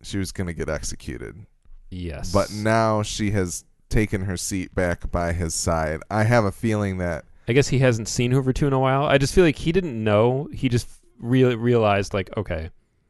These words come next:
Speaker 2: something has gone wrong. Like, either he
Speaker 1: Yeah.
Speaker 2: hasn't seen Hoover two, Hoover two
Speaker 1: She
Speaker 2: hasn't
Speaker 1: didn't
Speaker 2: checked
Speaker 1: know
Speaker 2: in.
Speaker 1: what the plan was, so Hoover two must not have succeeded in
Speaker 2: Yes,
Speaker 1: his,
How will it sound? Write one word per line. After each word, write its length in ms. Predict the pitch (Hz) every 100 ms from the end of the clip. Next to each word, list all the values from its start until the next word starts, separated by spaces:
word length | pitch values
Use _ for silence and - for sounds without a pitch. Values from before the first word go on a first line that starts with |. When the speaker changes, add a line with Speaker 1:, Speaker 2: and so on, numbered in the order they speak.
| _ _ _ _ _ -
Speaker 2:
something 320 | - 127 107
has 160 | 104 92
gone 180 | 95 98
wrong. 300 | 80 - 92
Like, 160 | 98 98
either 160 | 110 117
he 60 |
Speaker 1:
Yeah. 80 | 113
Speaker 2:
hasn't 260 | 117 120 117
seen 180 | - 123
Hoover 220 | 127 113
two, 360 | 107 113 104 107
Hoover 160 | 110
two 80 | 110
Speaker 1:
She 160 | 113 156
Speaker 2:
hasn't 80 | 147
Speaker 1:
didn't 100 | 135
Speaker 2:
checked 120 | 127
Speaker 1:
know 120 | 120
Speaker 2:
in. 40 | 110
Speaker 1:
what 120 | 104
the 80 | -
plan 360 | 117 110 104
was, 220 | 92 87 -
so 120 | 98
Hoover 260 | 113 92
two 220 | 87 107 92
must 280 | 87 -
not 280 | 95 90 -
have 200 | 92 82
succeeded 640 | - - - 98 90 95 87
in 80 | 87
Speaker 2:
Yes, 120 | 87
Speaker 1:
his, 400 | 80 78 -